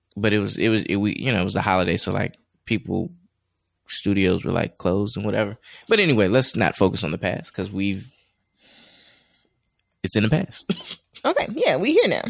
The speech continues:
Speaker 2: We gonna try to do
Speaker 1: Um,
Speaker 2: better.
Speaker 1: yeah. Remember to
Speaker 2: Um,
Speaker 1: leave reviews, guys. Um,
Speaker 2: And live tweet. Live tweets and fell off a little bit. So make sure y'all live tweet.
Speaker 1: Yeah.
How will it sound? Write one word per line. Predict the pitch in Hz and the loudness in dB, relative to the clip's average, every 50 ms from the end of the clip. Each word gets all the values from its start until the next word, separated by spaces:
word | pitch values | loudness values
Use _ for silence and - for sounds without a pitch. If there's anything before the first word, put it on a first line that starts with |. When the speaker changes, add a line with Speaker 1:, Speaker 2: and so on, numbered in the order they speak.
| - - - - - - - _ - - | -10 -12 -14 -18 -20 -20 -20 _ -4 0
Speaker 2:
We | - 415 | 2 2
gonna | - 277 110 | 4 4 6
try | 113 - | 6 6
to | - | 4
do | 101 98 | 4 0
Speaker 1:
Um, | 98 | -2
Speaker 2:
better. | 98 - - - - - - _ _ _ _ _ _ _ _ _ _ - | -4 -6 -8 -10 -12 -14 -18 _ _ _ _ _ _ _ _ _ _ -2
Speaker 1:
yeah. | 107 95 - - - - _ _ _ _ _ - - _ _ _ | 0 0 0 -2 -4 -8 _ _ _ _ _ -20 -20 _ _ _
Remember | - 123 - - - 143 - | 2 4 6 6 6 6 6
to | 131 | 6
Speaker 2:
Um, | 120 | 6
Speaker 1:
leave | 120 117 104 | 6 4 2
reviews, | 98 92 90 101 110 117 120 117 | 0 -2 0 2 4 4 4 4
guys. | 117 123 120 120 - - 139 - - - - _ - | 2 2 2 0 0 -4 -8 -8 -10 -14 -16 _ 0
Um, | 92 92 92 87 87 90 90 90 - - - - - _ _ | 2 4 4 4 4 2 2 0 -4 -6 -10 -14 -20 _ _
Speaker 2:
And | - 247 302 311 233 | 2 2 4 6 6
live | 190 196 202 214 214 | 6 6 6 4 2
tweet. | - - 175 151 101 - | 2 2 2 2 2 0
Live | - 175 190 214 240 233 | 0 2 2 2 2 2
tweets | - 254 226 226 | 0 -2 -2 -2
and | 190 165 180 | -2 -2 0
fell | - 180 165 | 2 2 2
off | 151 - - | 2 2 0
a | 113 | -2
little | 110 101 101 113 | -4 -2 -4 -4
bit. | 98 98 92 - - | -6 -6 -8 -8 -6
So | - | -6
make | 170 185 226 - | -4 -4 -4 -2
sure | - 220 | -2 0
y'all | 190 180 | 0 0
live | 143 107 104 104 - | 0 0 -2 -2 -4
tweet. | - - 143 143 113 | -4 -4 -4 -4 -6
Speaker 1:
Yeah. | - - | -8 -10